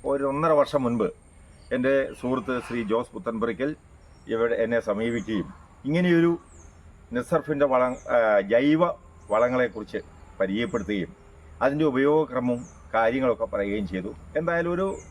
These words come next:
സാമ്പിൾ വെടിക്കെട്ട് എന്ന നിലയിൽ ഞാനത് പരിശോധിച്ച് നോക്കാൻ തന്നെ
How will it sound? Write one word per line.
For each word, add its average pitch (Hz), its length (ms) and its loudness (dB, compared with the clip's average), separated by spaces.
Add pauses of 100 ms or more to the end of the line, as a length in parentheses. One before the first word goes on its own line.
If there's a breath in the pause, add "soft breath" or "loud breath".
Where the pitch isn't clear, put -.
(200)
സാമ്പിൾ 160 380 4
വെടിക്കെട്ട് 160 380 0
എന്ന 127 160 -4
നിലയിൽ 147 220 2 (100)
ഞാനത് 131 280 0 (520 loud breath)
പരിശോധിച്ച് 156 580 0
നോക്കാൻ 120 320 2
തന്നെ 113 140 0